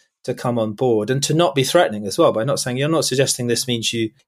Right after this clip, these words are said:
give up planning," you know, and there's tons of military examples I use, which I'm always slightly wary of 'cause it feels so morbid, but I think it is very interesting talking to U S Navy seals about this, as I have, or to F fifteen pilots about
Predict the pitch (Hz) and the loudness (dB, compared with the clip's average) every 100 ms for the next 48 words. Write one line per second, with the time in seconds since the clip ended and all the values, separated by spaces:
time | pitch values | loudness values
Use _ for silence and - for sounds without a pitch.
0 | - 147 127 - 196 170 101 104 135 104 | 2 4 4 4 4 4 2 -2 0 2
1 | 117 127 120 - - 165 147 127 113 107 | 4 4 2 -2 0 2 4 2 2 0
2 | 139 135 - 117 95 123 110 113 113 104 | 2 2 2 0 0 -2 -2 -2 -2 -2
3 | 120 127 110 98 - 165 247 269 - 120 | 0 0 0 -2 -6 -2 -2 0 0 0
4 | 117 127 147 131 104 101 - 117 120 - | 2 6 6 6 2 -2 -4 -6 -6 -2
5 | 131 - 113 110 143 156 139 90 - 107 | -2 -2 -4 0 6 6 4 -4 -4 -6
6 | - 139 156 143 143 - _ _ 131 135 | -6 -4 -4 -4 -8 -18 _ _ -6 -2
7 | 131 135 123 147 - 127 - 110 101 - | 2 4 6 4 2 0 0 -2 -2 -4
8 | - 139 139 139 127 - - 160 110 101 | 4 6 6 2 0 2 4 4 4 0
9 | 113 120 120 127 123 123 - 202 107 92 | 4 4 4 2 0 2 4 6 6 0
10 | - 110 113 107 98 95 - 113 110 110 | -4 0 0 0 -4 -6 -4 -2 0 0
11 | 113 160 98 95 - _ 120 117 113 117 | 0 -2 -2 -8 -20 _ 4 4 6 4
12 | 117 110 117 - 160 170 143 120 110 104 | 4 2 -2 2 2 4 2 2 2 2
13 | - - - _ - 104 120 110 | -4 -10 -12 _ -2 2 4 2